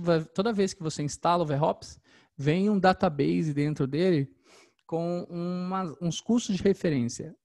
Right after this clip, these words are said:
E o que que é isso? É o padrão de mercado. Pra poder dizer, à medida que você vai imputando seus preços, quanto que você tá pagando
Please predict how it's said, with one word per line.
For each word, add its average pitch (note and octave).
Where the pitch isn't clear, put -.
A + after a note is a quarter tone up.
E F#3+
o F#3
que G3+
que -
é G#3
isso? -
É -
o G3
padrão A3
de G3
mercado. F3
Pra A3+
poder G3+
dizer, E3
à D#3+
medida E3
que -
você E3+
vai D#3
imputando D#3
seus -
preços, F#3+
quanto C#4
que -
você G#3
tá G#3
pagando F#3+